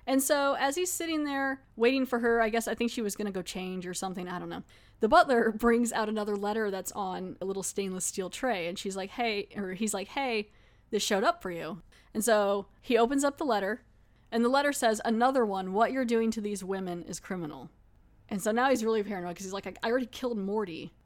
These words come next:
Who else could be doing this?" So he automatically thinks,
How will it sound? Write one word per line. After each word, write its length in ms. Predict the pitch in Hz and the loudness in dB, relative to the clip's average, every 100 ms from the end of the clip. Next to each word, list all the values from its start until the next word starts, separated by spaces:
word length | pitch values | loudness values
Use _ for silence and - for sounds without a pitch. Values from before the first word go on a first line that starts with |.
| - | -6
Who 200 | 247 240 | 4 6
else 160 | 220 | 6
could 160 | - 214 | 2 -6
be 100 | 190 | -6
doing 340 | 180 202 175 | -4 -4 -4
this?" 220 | 147 - - | -10 -10 -8
So 160 | 214 | -6
he 160 | 196 220 | -2 4
automatically 580 | 262 294 269 240 233 220 | 4 4 2 0 0 -2
thinks, 600 | 226 208 202 - - | -4 -6 -6 -10 -12